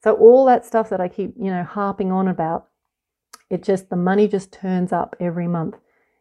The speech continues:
And, uh, if you're an investor who wants a better rate of return, who likes the idea of kind of not dealing with the day-to-day management,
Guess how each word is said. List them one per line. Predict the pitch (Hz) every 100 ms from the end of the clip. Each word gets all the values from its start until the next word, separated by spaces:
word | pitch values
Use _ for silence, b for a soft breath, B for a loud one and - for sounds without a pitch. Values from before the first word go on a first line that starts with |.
| _ 208
And, | 175 175 165
uh, | 175 170 170 - -
if | 208 196
you're | 226 226
an | 226
investor | 214 190 254 - - 156 190 _ _ _ _ _ _
who | 226
wants | 196 202 226 247
a | 220
better | 202 185 180
rate | 170 170
of | 160
return, | 170 - 175 160 156 185 _ _ _ -
who | 196
likes | 190 196 214 226
the | - 190
idea | 175 170 165 175 170 170 170 -
of | 170 170 170 - _ _ _
kind | - 190
of | 165
not | 170 175 -
dealing | 180 180 175 170
with | 165
the | -
day-to-day | 165 170 160 - 170 165
management, | 165 160 160 - 165 170